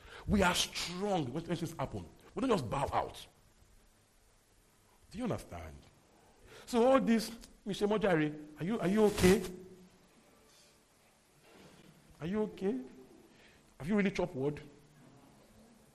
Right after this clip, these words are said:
Amen. You know, faith comes by hearing and hearing God's word. Have you really chopped wood if you give up easily? Do you, people form that you have knowledge, but you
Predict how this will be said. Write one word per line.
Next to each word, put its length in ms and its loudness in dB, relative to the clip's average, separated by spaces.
Amen. 380 -2
You 60 -2
know, 120 2
faith 400 -6
comes 120 -4
by 100 -2
hearing 220 0
and 100 -8
hearing 160 -2
God's 240 -8
word. 220 -10
Have 100 -6
you 60 -2
really 140 0
chopped 300 -6
wood 220 -2
if 80 -4
you 80 -6
give 140 -4
up 140 -4
easily? 300 -8
Do 120 -2
you, 80 2
people 200 4
form 240 0
that 100 6
you 60 4
have 140 2
knowledge, 240 6
but 180 0
you 60 0